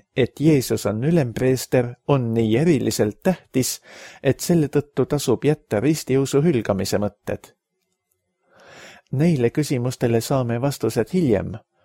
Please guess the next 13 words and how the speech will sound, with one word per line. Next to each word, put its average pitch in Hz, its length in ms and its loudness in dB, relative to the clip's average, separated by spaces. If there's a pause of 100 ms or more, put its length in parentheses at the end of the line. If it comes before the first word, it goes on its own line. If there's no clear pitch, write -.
(180)
aga 131 240 0
juba 117 320 0
siin 147 380 -2
tõstab 117 360 -4
autor 123 420 0
esile 113 400 0
kõige 110 340 0
tähtsama 107 640 -4
järelduse, 113 640 -2 (120)
mis 135 280 -4
sellest 110 360 0
asjaolust 131 640 -2
tuleneb. 95 480 0